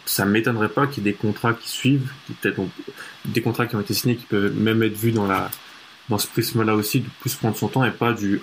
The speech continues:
un plus un, deux plus un, où on veut vraiment être sur du, du, du court terme et avoir tout de suite une équipe po-, positive, et si elle l'est pas, on peut aller voir ailleurs. Là, comme vous l'avez dit, euh, et c'est,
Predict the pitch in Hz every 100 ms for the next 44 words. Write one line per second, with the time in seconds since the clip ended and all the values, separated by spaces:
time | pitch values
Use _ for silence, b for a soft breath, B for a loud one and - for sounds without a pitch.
0 | - 113 - 107 - 117 117 110 101 110
1 | - 123 123 - 101 101 95 101 104 113
2 | 117 - - - - - - - 113 -
3 | - 104 101 98 95 B B B - -
4 | 110 101 107 - - - 123 120 101 98
5 | 101 98 - - 113 - - 117 113 104
6 | - - 110 107 - 110 101 98 143 117
7 | 104 113 101 101 117 120 101 - 101 98
8 | 98 95 95 92 - 151 107 107 107 98
9 | 107 - - - - 104 107 98 95 -
10 | - - 110 110 110 104 135 - - -
11 | 113 -